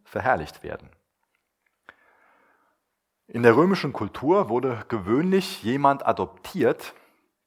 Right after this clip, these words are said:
wenn ein wohlhabender, wenn ein ganz reicher Bürger keinen Erben hatte. Und das sorgte bei demjenigen, der adoptiert wurde, für riesengroße Veränderungen in seinem Leben.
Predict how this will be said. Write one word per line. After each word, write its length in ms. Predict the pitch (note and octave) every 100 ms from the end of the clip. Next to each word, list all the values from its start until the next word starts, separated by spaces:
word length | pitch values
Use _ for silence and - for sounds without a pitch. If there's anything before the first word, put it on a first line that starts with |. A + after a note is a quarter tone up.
| _ _ _ _ _ -
wenn 160 | G#2 A2
ein 320 | G#2 F#2+ E2
wohlhabender, 880 | A2+ E3+ G3 - E2+ E2+ F2+ G2+ G2
wenn 160 | F2 F2+
ein 60 |
ganz 440 | G2 A2 C#3+ - - - -
reicher 580 | - D#2 F#2+ C#3+ - D#3
Bürger 720 | - C3 C#3 F#2+ F#2+ G2+ - -
keinen 420 | - A2 A#2 A2 -
Erben 400 | A2+ A2+ E2+ D2
hatte. 380 | - A#2 - E2+ - _ _ _ _ _ _ _ _ _ _ _ _ - - _
Und 100 | -
das 220 | A2+ C#3 -
sorgte 540 | B2+ E3 - F#3 G3+ - _ _ -
bei 120 | G2
demjenigen, 640 | A2+ C#3 C3+ C#3+ C#3+ C3+
der 100 | A2
adoptiert 560 | G2 G2 - G#3+ G#3+ -
wurde, 340 | F#2+ F#2+ C3 - _ _ _ _ _
für 340 | - - G#2+
riesengroße 920 | G#2 D3+ F3+ F3 F3 A#2 A#2+ D3+ D3 B2+
Veränderungen 800 | - - C3 B2 F#2 F2 F#2+ F#2
in 140 | F#2
seinem 240 | F#2 F#2
Leben. 400 | F#2+ A#2+ - -